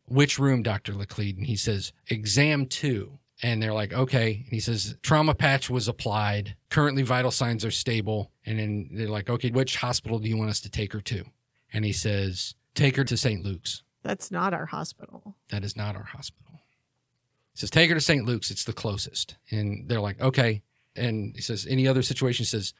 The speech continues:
Speaker 1: "Drug overdose, was revived in the field, age sixteen." And then you hear him say, "Pregnant."
Speaker 2: What the fuck? I'm gonna, hang on, I'm gonna make a roll.
Speaker 1: Okay.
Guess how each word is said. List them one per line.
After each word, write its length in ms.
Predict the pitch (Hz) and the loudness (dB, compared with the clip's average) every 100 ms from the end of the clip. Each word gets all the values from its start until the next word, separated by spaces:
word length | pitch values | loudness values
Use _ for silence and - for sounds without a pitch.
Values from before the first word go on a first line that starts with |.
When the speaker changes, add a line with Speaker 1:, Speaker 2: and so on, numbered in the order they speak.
| _ - | _ -4
Speaker 1:
"Drug 300 | 117 147 151 | 6 8 8
overdose, 720 | 147 131 127 123 117 - - _ | 6 6 4 4 0 -4 -8 _
was 240 | 120 123 101 | 2 4 4
revived 440 | 110 110 123 123 | 0 2 2 2
in 60 | 127 | 2
the 80 | 127 | 2
field, 460 | - 110 104 95 - _ _ 127 | 0 -2 -2 -6 -14 _ _ 2
age 340 | 143 151 131 | 4 4 2
sixteen." 840 | - - 151 - - 127 110 101 95 _ | 2 2 0 -2 0 0 0 -4 -8 _
And 120 | 120 | 0
then 240 | 117 113 107 | 2 2 0
you 80 | 110 | 0
hear 180 | 131 117 | 0 0
him 100 | 110 | 0
say, 480 | - 110 101 95 - _ _ _ | -2 0 -2 -4 -12 _ _ _
"Pregnant." 420 | - 117 101 104 - _ | -2 -2 -2 -8 -14 _
Speaker 2:
What 240 | 508 640 719 | 10 10 12
the 60 | 554 622 | 8 8
fuck? 500 | - 679 784 587 - | 8 10 10 6 -4
I'm 80 | 240 | -2
gonna, 240 | 226 240 220 | 0 0 0
hang 180 | 214 | 0
on, 120 | 190 170 | 0 0
I'm 100 | 185 | -2
gonna 140 | 208 | -2
make 200 | 196 196 | -2 -2
a 40 | 180 | -2
roll. 380 | 165 160 151 180 _ _ _ | -2 -4 -6 -12 _ _ _
Speaker 1:
Okay. 320 | 104 95 107 | -8 -6 -6